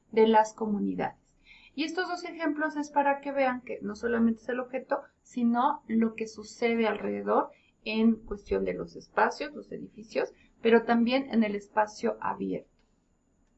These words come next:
¿Qué pasa con estos museos o estos espacios museográficos? Operan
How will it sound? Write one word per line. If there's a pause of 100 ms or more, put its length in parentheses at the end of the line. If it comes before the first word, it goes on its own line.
(1800)
¿Qué
pasa
con
estos
museos
o
estos
espacios
museográficos? (440)
Operan